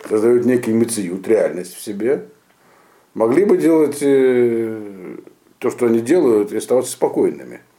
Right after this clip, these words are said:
Сверху это посылается. То есть, э, на таком уровне, когда человек уже его жизнь и смерть на кончике языка, да, а божественное управление по отношению к нему проявляется на уровне его души.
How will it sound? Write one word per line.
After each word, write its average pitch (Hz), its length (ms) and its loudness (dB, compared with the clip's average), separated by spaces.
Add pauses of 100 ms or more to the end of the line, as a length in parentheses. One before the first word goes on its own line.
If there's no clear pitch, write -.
(180)
Сверху - 500 0
это - 160 -14
посылается. - 640 -16 (1200)
То - 80 -6
есть, - 380 -6 (240)
э, 98 500 2
на 107 160 0
таком 131 380 2
уровне, 95 560 2 (720)
когда 104 340 2
человек 110 400 2
уже 101 180 2
его 101 180 2
жизнь 98 360 2
и 82 60 -8
смерть 92 420 -2
на 80 120 -10
кончике 98 420 -6
языка, 123 520 -2 (420)
да, 175 180 -10 (840)
а 101 480 0
божественное 135 460 0
управление 143 460 2
по 113 120 0
отношению 98 440 -4
к - 20 -12
нему 101 140 -4
проявляется 131 760 2
на 120 100 4
уровне 117 320 4
его 113 180 4
души. 107 360 -6